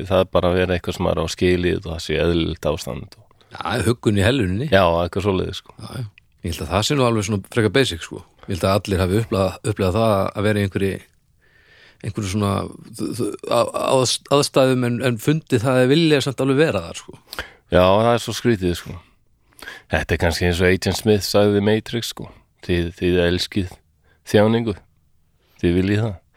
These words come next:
Speaker 2: Já.
Speaker 1: Fyrsta Matrixin sem var búið til, öllum leið vel, algjör, al-, hryllileg mistök.
Speaker 2: Já, já. Já, já, en hann var nú svo sem ekkert, hann var ekkert allt sem hann var að gera spot on.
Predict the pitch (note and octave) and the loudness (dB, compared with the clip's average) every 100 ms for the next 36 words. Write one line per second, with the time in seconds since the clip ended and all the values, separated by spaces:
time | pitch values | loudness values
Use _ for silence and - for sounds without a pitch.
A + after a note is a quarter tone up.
0 | _ _ _ - G2 F#2+ - G2+ - F#2+ | _ _ _ -4 -4 -4 0 0 4 4
1 | G#2 G#2 G#2 A2 G2 G2+ F#2+ G#2 G2+ A2 | 4 2 0 0 2 2 2 2 2 0
2 | F2+ F#2+ F#2 F#2+ G#2 G2 G2 F#2+ A2 - | -2 -4 -2 2 2 4 4 4 2 -2
3 | - _ - - F#2 G2+ F#2 F2 - G2 | -14 _ -12 -4 -2 -2 -4 -4 -2 -2
4 | A2 - G2+ A2 - G#2+ A2 G#2+ G#2+ C3+ | -2 -6 -2 -2 0 -2 0 2 4 4
5 | C3 - D#3+ - - _ - B2+ B2 B2 | 2 2 -2 -2 -18 _ 0 2 4 2
6 | C3 B2+ - - _ _ - B2 G#2 F2+ | 0 -6 -14 -20 _ _ -4 0 2 2
7 | F2+ G2 A#2+ D#3 C3+ C3+ A#2 B2 A#2+ A2+ | 2 4 4 2 0 -2 -4 -4 -4 -2
8 | G#2 G2 G#2 G2 F#2+ - - _ _ _ | -4 -6 -6 -8 -12 -16 -20 _ _ _
9 | G#2 F#2 F2+ F#2 - B2 A#2 A#2 A2 B2+ | -12 -10 -8 -8 -4 -2 0 0 0 0
10 | B2+ A2+ - - - B2+ D3+ | 0 -2 -10 -14 -4 -2 -2